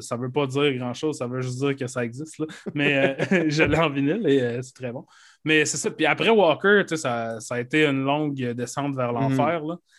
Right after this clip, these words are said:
Speaker 1: Il était supposé réaliser Fear and Loathing in Las Vegas.
Speaker 2: Ouais, il a
Speaker 1: Il l'a écrit finalement, mais
Speaker 2: C'est
Speaker 1: il l'a
Speaker 2: ça.
Speaker 1: pas réalisé.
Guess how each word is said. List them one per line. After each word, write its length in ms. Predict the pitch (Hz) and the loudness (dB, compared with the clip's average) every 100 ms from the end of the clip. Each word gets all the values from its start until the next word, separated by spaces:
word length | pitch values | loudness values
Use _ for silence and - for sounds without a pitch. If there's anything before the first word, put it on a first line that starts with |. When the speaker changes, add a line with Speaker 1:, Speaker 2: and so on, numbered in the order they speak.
| _ - | _ -8
Speaker 1:
Il 80 | |
était 160 | 123 156 | -2 0
supposé 880 | 156 - 202 196 170 151 208 226 175 | 0 2 2 4 0 2 2 4 2
réaliser 460 | 151 143 139 170 | 4 2 2 0
Fear 320 | 175 160 156 135 | 2 4 4 4
and 20 | |
Loathing 460 | 139 135 147 143 131 | 2 2 0 0 -2
in 80 | |
Las 220 | 123 123 120 | -2 -4 -4
Vegas. 280 | 120 113 143 | -6 -2 2
Speaker 2:
Ouais, 300 | 131 135 156 | 4 4 2
il 120 | 135 | 2
a 60 | 127 | 2
Speaker 1:
Il 40 | |
l'a 80 | 147 | 4
écrit 440 | 147 135 151 160 | 2 2 -4 -4
finalement, 480 | 185 - 120 127 135 | -8 -8 -6 -4 -4
mais 120 | 143 123 | -2 -2
Speaker 2:
C'est 60 | |
Speaker 1:
il 80 | 127 | 0
l'a 80 | 127 | 0
Speaker 2:
ça. 60 | 123 | 0
Speaker 1:
pas 120 | 147 | -2
réalisé. 440 | 135 120 110 113 | -2 -6 -8 -14